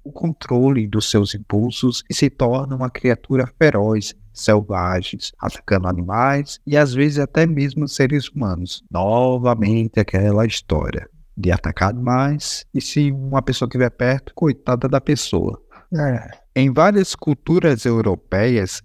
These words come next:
Speaker 1: existem crenças e superstições associadas aos lobisomens.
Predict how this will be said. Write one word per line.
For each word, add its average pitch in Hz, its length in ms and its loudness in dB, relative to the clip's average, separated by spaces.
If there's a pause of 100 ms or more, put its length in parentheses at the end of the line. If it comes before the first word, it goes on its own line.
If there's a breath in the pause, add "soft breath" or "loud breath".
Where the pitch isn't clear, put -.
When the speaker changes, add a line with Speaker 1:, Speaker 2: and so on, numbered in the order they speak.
Speaker 1:
existem 123 640 2
crenças 139 880 -2 (100)
e 123 100 0
superstições 131 1080 0
associadas 135 920 0
aos 131 380 2
lobisomens. 117 1040 -2